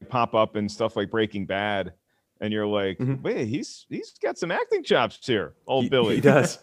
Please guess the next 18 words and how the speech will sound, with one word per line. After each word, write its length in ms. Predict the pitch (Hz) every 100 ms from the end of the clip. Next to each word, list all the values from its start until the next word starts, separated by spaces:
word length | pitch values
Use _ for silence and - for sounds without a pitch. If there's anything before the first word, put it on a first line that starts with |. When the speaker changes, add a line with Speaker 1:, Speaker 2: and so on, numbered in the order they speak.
| -
Speaker 1:
And, 280 | 135 131 120
and 160 | 139 135
Speaker 2:
He 80 | 139
does. 60 | 131
Speaker 1:
then 440 | 143 165 143 123 117 _ _
I 100 | 131
was 300 | 147 147 131
so 260 | - 160 180
excited 280 | 175 170 143
because 180 | 135
the 160 | 117 123
night 260 | 117 156 208
that 80 |
we 140 | 160 151
were 100 | 135
taping 420 | - 135 135 110
his 220 | 107 143
show, 480 | - - 98 92 92